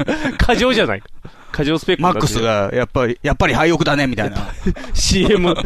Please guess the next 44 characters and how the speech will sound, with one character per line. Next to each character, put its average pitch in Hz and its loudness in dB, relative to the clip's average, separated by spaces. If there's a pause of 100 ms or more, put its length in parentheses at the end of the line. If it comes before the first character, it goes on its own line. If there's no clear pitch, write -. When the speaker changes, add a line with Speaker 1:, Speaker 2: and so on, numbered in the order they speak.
(180)
Speaker 1:
シ - 2
ー - 2
エ - 2
ム 185 0
こ 233 2
れ 269 2
か 269 2
ら 269 4
は 254 4
っ 240 4
て。 240 4
Speaker 2:
岩 - 4
城 165 2
浩 160 2
一 147 0
が 143 2
昔、 135 0
や 131 2
っ - 0
ぱ - 2
り 156 2
ダ 147 2
ム 170 0
だ 131 0
ね 139 0
っ 135 0
て 117 -4
言 117 0
っ 113 -8
て 123 -2
た 110 -2
み 110 -6
た 107 -2
い - -2
に。 107 -4 (400)
Speaker 1:
<laughs> 285 -2
や 156 4
っ - -2
ぱ 233 2
り 190 2
廃 160 2
屋 202 2
だ 214 4
ね。 214 2